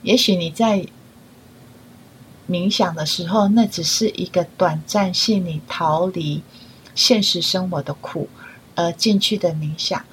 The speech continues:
所以那个就不是用吸引来的哦。所以这一点呢，真的要很留意啊。那从日常生活当中可以怎么做呢？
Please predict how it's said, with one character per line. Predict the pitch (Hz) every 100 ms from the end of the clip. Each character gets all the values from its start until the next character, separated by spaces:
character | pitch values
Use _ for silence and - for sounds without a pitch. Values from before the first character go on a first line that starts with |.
| - -
所 | - 277
以 | 247
那 | 262
个 | 247 208
就 | 220 240
不 | 190
是 | 190 233
用 | 226 233
吸 | 196 - - 226 233
引 | 196 165
来 | 156 151
的 | 160
哦。 | 170 165 165 170 185 - -
所 | - 190
以 |
这 | 185 226
一 | 214
点 | 180 160
呢， | 160 160 151 - - - - - - - - - - - - -
真 | 190 190
的 | 170
要 | 185 185
很 | - 156 151
留 | 151 147 -
意 | 202 160
啊。 | - - - - - - - - - - - - - - - -
那 | 226
从 | 233 196 185 196
日 | 254
常 | 240 180 180
生 | 208 196
活 | 175
当 | 160 180 180
中 | 190 185
可 | - 180
以 |
怎 | 170 156
么 | 147 151
做 | - 202 175
呢？ | 165 165 170